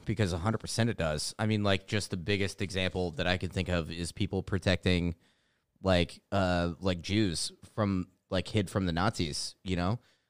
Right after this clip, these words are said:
Like, yeah, that, that was a big moral question that, um, being re-, being raised religious, you know, they'd ask that question, being like, "'Cause lying is a sin." Well, what about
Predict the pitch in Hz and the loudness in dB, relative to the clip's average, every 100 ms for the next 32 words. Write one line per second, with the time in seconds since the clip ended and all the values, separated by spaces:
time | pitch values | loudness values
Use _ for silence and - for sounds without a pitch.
0 | _ 87 85 98 110 - 135 135 165 156 | _ -6 -4 -2 -2 0 0 4 2 2
1 | 165 180 139 135 127 - 113 - 107 90 | 2 2 4 4 4 4 4 4 4 4
2 | 90 82 - 95 87 85 82 87 - 110 | 4 2 4 6 6 6 4 -2 -2 4
3 | 101 98 98 98 _ - - 110 127 117 | 4 6 4 2 _ -20 -16 2 2 4
4 | 95 104 110 113 98 107 98 104 95 90 | 0 4 6 6 2 -2 2 2 2 0
5 | - - - _ _ _ _ - 104 95 | -2 -4 -10 _ _ _ _ -4 0 2
6 | 92 101 98 107 98 104 90 - 101 - | 2 0 0 0 2 0 -2 2 2 2
7 | 78 69 90 107 104 90 107 92 104 113 | -2 -4 2 4 4 2 -2 2 4 6
8 | 123 127 95 90 - 139 92 69 - _ | 6 6 4 0 4 6 6 2 -6 _
9 | _ _ _ 120 120 127 127 127 120 | _ _ _ 0 4 6 8 8 6